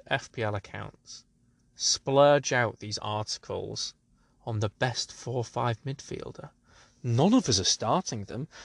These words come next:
None of us are even putting them first or second on the bench. These four five stinkers sit at the bottom of our bench.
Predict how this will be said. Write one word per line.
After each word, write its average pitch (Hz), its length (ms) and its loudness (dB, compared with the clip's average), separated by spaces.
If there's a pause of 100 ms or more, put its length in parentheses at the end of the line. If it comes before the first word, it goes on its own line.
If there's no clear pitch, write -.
(140)
None 214 220 6
of 208 120 6
us 156 120 4
are 151 100 6
even 139 260 4
putting 135 240 -2
them 120 140 0
first 135 420 2
or 127 80 0
second 131 320 -2
on 117 140 -6
the 113 80 -4
bench. 156 520 -4 (400)
These 202 200 0
four 180 320 4
five 160 320 4
stinkers 113 760 -4 (380)
sit - 320 6
at 147 120 0
the 127 80 -4
bottom 170 280 0
of 147 120 -2
our 123 140 2
bench. - 560 -8